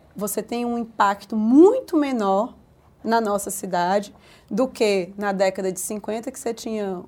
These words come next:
um, um, uma quantidade menor de empreendimentos de impacto, mas que era um impacto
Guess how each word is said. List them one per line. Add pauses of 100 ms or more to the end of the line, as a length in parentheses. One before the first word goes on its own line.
(160)
um,
um, (440)
uma
quantidade
menor (800)
de
empreendimentos
de
impacto,
mas
que
era
um
impacto